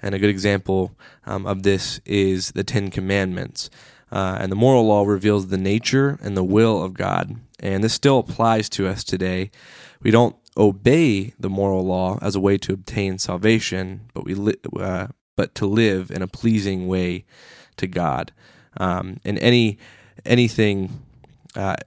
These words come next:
pertaining to the, to the moral law or the Ten Commandments, like in the New Testament, Christ talks about if you commit, if you look at a woman with lust, in your heart, you've committed adultery with her. Uh, and so the Ten Commandments don't explicitly say that, but Jesus expounds the law.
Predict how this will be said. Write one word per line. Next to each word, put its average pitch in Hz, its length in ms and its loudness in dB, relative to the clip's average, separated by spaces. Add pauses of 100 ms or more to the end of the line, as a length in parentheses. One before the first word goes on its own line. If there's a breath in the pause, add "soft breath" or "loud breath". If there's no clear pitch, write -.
pertaining 120 720 2
to 107 180 0
the, 95 140 0
to 98 500 -4
the 95 120 -4
moral 95 320 0
law 90 160 0
or 107 100 2
the 95 80 0
Ten 98 220 -8
Commandments, 95 500 -6
like 92 160 -4
in 92 80 -2
the 92 60 -2
New 98 120 2
Testament, 98 540 -4
Christ 101 400 0 (680 loud breath)
talks - 300 0
about 98 380 4 (100)
if - 140 -12
you 92 80 -6
commit, 98 340 -2 (220)
if 98 200 -4
you 104 80 -2
look 110 160 2
at 101 60 0
a 95 60 2
woman 107 320 2
with 95 180 -4
lust, 107 460 2 (220)
in 98 140 -6
your 90 140 -6
heart, - 460 2 (320 soft breath)
you've - 220 -4
committed 101 360 -2
adultery 95 480 2
with 87 200 -6
her. - 260 -6 (500 soft breath)
Uh, 95 220 -4
and 95 180 -6
so 98 220 0
the 90 80 -4
Ten 104 180 -4
Commandments 101 520 0
don't 95 280 -2 (100)
explicitly - 520 -4
say 120 200 0
that, 95 200 -2
but 92 120 -4
Jesus 95 340 -2
expounds 98 760 -4
the 90 140 -10
law. 90 420 -4